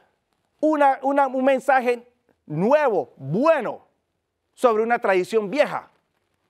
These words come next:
porque no va a funcionar. Ni tampoco usted va a poder mezclar un vino bueno con una tradición vieja, porque tampoco va a funcionar. Si usted quiere aceptar el evangelio de Jesús,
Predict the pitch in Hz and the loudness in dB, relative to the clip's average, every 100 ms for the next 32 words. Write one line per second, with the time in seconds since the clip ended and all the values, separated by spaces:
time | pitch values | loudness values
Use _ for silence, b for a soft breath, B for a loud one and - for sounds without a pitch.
0 | _ 175 160 165 185 185 185 185 175 170 | _ -6 -2 0 0 -2 -6 -4 -2 -2
1 | - _ _ B B - 269 254 220 - | -4 _ _ B B -4 -2 2 0 2
2 | 277 269 254 254 262 254 254 247 240 - | 0 -2 -2 0 0 0 0 0 -4 0
3 | 277 254 190 165 143 294 302 277 294 330 | 0 0 -2 -6 -4 -2 0 0 0 0
4 | 196 120 _ _ _ b _ 240 233 262 | -2 -8 _ _ _ b _ 0 0 -2
5 | 254 226 208 208 254 247 208 269 330 190 | 0 0 0 -2 -2 -2 -4 0 0 0
6 | 127 - _ _ - - 214 202 175 - | -6 -10 _ _ -4 -2 0 -2 0 2
7 | 294 147 117 _ _ 202 190 185 175 165 | 2 0 -14 _ _ 0 0 -2 -6 -2
8 | 165 139 _ _ _ _ - 196 - 262 | 0 -2 _ _ _ _ -8 -4 0 0
9 | - 262 277 233 214 - 233 240 226 202 | 0 0 0 0 -2 0 0 2 0 0
10 | 202 226 220 208 302 254 - | -2 -2 0 0 -2 -2 -4